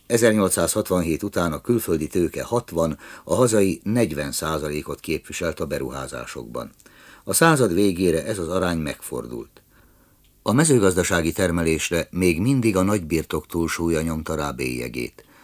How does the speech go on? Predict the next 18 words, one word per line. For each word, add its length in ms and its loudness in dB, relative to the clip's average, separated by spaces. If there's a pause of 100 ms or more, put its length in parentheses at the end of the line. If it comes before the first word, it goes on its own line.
(260)
Ez 320 2 (120)
sokkal 520 4
jobb 180 0
fejlesztési 720 0
és 220 -2
gazdálkodási 800 -4
lehetőségekkel 1000 -6
rendelkezett, 680 -6
mint 180 -4
a 120 -4
kis- 280 -2
és 260 -6
középbirtok. 880 -8 (520)
A 80 0
növénytermelésben 1000 4
és 160 -2
az 100 -6
állattenyésztésben 1120 -4